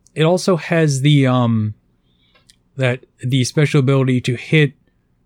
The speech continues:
Pokemon in certain semi-invulnerable states, like when they're in the middle of a fly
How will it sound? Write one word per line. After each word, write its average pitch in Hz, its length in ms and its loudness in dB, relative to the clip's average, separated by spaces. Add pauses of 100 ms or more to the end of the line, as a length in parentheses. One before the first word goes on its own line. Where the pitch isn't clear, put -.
(220)
Pokemon 139 760 2
in 123 260 0
certain 131 360 -2
semi-invulnerable 127 1000 0
states, 170 460 -2
like 120 180 -2
when 123 140 0
they're 120 220 0
in 127 140 -2
the 127 80 0
middle 123 200 0
of 110 80 -2
a 110 80 -6
fly 135 920 0